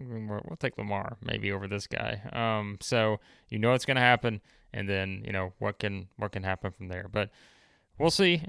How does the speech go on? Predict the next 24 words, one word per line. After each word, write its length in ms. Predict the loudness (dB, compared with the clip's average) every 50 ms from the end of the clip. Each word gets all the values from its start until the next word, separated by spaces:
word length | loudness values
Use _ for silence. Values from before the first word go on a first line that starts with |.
| -8 -4
Um, 540 | 0 2 4 4 4 4 2 -2 -6 -8 -10 -14 -20 _ -18 -10
yeah, 180 | -8 -6 -6 -6 -8
we'll, 100 | -12 -12 -10
we'll 80 | -10
see 160 | -8 -6 -4 -4
what 80 | -4
happens 340 | -2 -4 -4 -6 -8 -10 -8
with 60 | -8
Lamar. 320 | -8 -6 -4 -4 -4 -2 -4
That's 180 | -6 -8 -8
another 360 | -6 -6 -6 -4 -4 -6 -8 -10 _
big 160 | -6 -6 -4 -2
domino, 380 | 0 0 0 0 -2 -2 -2
obviously, 360 | -2 -4 -4 -6 -8 -10 -12
that's 160 | -12 -10 -8 -6
out 180 | -6 -6 -6
there 100 | -8 -10
at 80 | -10 -10
the 60 | -10
quarterback 420 | -4 -2 -2 -2 -2 -6 -8 -10
position. 360 | -12 -12 -12 -12 -12 -12 -10 -4
So, 260 | 2 2 2 2 2 -4 -18 -20 -20 _ _ -4
uh, 260 | 2 4 6 6 6 6
elsewhere, 640 | 6 4 4 4 2 2 4 6 6 4 4 0